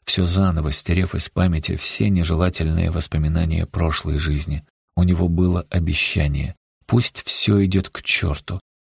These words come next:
Тысячи непрочитанных сообщений, он никогда их не откроет.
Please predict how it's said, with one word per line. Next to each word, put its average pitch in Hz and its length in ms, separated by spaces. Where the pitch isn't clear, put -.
Тысячи 117 380
непрочитанных 98 760
сообщений, 87 840
он 104 180
никогда 95 500
их 92 240
не 90 80
откроет. 87 600